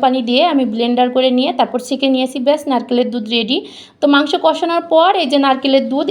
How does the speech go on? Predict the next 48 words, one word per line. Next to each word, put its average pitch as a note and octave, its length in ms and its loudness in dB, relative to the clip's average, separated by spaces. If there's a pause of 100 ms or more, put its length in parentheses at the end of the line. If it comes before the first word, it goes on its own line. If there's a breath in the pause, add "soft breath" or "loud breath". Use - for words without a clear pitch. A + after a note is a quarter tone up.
এটা C4 200 2
দিয়েই C4+ 240 2
মাংসের B3+ 380 0
ঝোল C4 240 2 (100)
হবে, C4 220 0 (160)
সিদ্ধ G#3+ 200 -4 (120)
হবে C4 180 2 (100)
এটাই। B3+ 220 0 (460 loud breath)
নারকেলের C#4+ 420 2
দুধ D#4+ 180 -2
দেওয়ার D#4+ 240 4
পর C#4 120 6 (100)
কিন্তু E4 220 -6
কালারটা B3+ 320 0
একটু - 180 -8
অন্যরকম C4 440 0
হয়ে C4+ 180 2
গেছে, C4 220 0 (120)
তো F4 40 -2 (100)
একটু C4+ 240 -6
পরে B3 200 2
আবার B3 220 2
ঠিক C4 180 -6
হয়ে C4+ 180 4
যাবে A#3+ 220 2
ঝোলটা B3 300 0
যখন B3 220 0
একটু B3+ 120 -6 (100)
শুকিয়ে B3 420 -2
আসবে। A3+ 260 -2 (840 loud breath)
তো D#4 40 2 (140)
এই E4+ 160 0
তো G4 60 4 (200)
রান্না C4+ 280 2
করা D#4 120 4 (100)
প্রায় D4 280 4
শেষ D4+ 160 2 (100)
মাংসটা, C4+ 400 0
আর D#4+ 140 2
এখন C4 200 2
হচ্ছে C4+ 240 -2
কিছুটা C4+ 240 -2 (100)
গরম A#3 220 2
মশলার B3 340 0
গুঁড়া B3+ 220 2
আমি D4+ 180 0
দিয়ে G3+ 200 0
দিচ্ছি, G3+ 240 -6